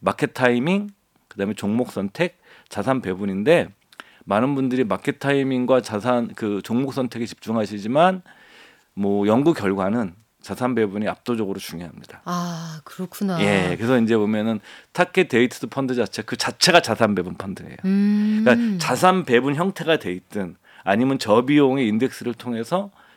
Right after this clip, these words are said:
Speaker 1: 장기간에 내가 적립식으로 적립해 나가는 사람들이 사실 미국 연금 백만장자들이 많았기 때문에 전 드리고 싶은 말씀이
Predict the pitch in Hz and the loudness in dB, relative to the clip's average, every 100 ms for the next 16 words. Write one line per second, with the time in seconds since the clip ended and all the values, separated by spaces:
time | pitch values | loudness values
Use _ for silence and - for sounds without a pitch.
0 | - - 110 131 123 117 113 101 104 101 | -8 0 2 2 2 2 2 0 -2 -2
1 | 101 120 - 110 95 101 127 165 175 95 | -4 -4 -4 -8 -4 -2 -2 0 -2 -2
2 | 95 107 107 104 95 - - - _ - | -4 -6 -6 -6 -8 -10 -16 -18 _ -20
3 | - 120 123 127 110 92 95 90 98 113 | -10 -6 -4 -4 -6 -8 -6 -6 -4 -6
4 | 92 98 101 95 92 107 82 87 - 98 | -4 -4 -4 -6 -8 -10 -10 -12 -12 -14
5 | 90 90 131 156 - _ _ - - - | -12 -10 -6 -6 -6 _ _ -20 -20 -10
6 | 117 107 120 131 - 127 101 101 131 | -8 -4 -4 -4 -4 -4 -4 -6 -6